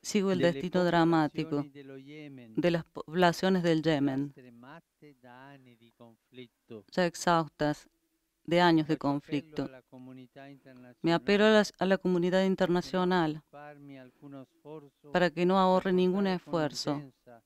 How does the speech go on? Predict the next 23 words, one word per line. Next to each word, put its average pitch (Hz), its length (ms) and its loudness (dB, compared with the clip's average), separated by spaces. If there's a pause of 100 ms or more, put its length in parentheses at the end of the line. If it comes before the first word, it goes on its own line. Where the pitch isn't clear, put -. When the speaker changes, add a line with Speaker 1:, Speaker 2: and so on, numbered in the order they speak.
(120)
Speaker 1:
para 175 180 0
llevar 180 260 2
Speaker 2:
al - 60 -14
Speaker 1:
con 190 100 2
Speaker 2:
tavolo 175 180 0
Speaker 1:
urgencia 151 640 -2
Speaker 2:
dei 127 80 -16
negoziati 127 840 -20
Speaker 1:
a 175 120 2
la 180 120 4
mesa 185 340 4
de 175 60 4
Speaker 2:
parte 170 80 4
in 165 60 4
Speaker 1:
negociaciones 165 880 -2
Speaker 2:
causa 123 180 -20 (480)
Speaker 1:
de 175 80 0
Speaker 2:
ed 170 60 0
Speaker 1:
las 156 100 -6
partes 160 400 -2
en 170 120 4
Speaker 2:
evitare 160 100 -4
Speaker 1:
causa 170 540 0